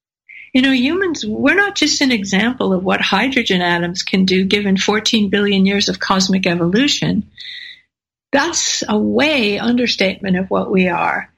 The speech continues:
We are, we are divine incarnate. And that's what the wanderers want to tell everybody. I mean, and wanderers are in every profession. Look at Tolstoy.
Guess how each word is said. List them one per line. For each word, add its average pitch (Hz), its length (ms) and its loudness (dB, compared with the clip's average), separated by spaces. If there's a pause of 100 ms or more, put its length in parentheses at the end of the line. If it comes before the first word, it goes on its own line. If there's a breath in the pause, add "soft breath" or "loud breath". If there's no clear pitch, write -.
(220)
We 311 200 2
are, 330 320 -2 (180)
we 269 160 2
are 381 120 4
divine 220 600 2
incarnate. 262 800 0 (380)
And 220 180 0
that's 233 280 0
what 269 120 -2
the 233 120 0
wanderers 208 840 0 (640 loud breath)
want 220 220 2
to 220 100 0
tell 214 640 -2 (280)
everybody. 233 720 -2 (220)
I 240 80 2
mean, 254 420 0 (880)
and 254 180 2
wanderers 277 520 2
are 233 140 0
in 208 100 -2
every 226 280 0
profession. 240 640 -2
Look 208 200 0
at - 140 -2
Tolstoy. 190 800 -2